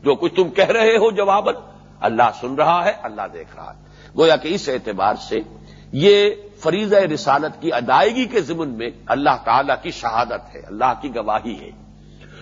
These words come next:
هو الذی ارسل رسولہ بالہدی ودین الحق لیظہرہ علی الدین کلہ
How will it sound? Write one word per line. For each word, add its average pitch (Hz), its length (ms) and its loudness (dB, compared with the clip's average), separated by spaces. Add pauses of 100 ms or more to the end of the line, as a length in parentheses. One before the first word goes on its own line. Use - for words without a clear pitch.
(140)
هو 165 140 6
الذی 165 440 -2
ارسل 165 340 0
رسولہ 139 460 -2
بالہدی 120 800 0
ودین 113 260 -6
الحق 127 380 -4
لیظہرہ 127 460 0
علی 117 300 2
الدین 107 340 -2 (100)
کلہ 170 220 0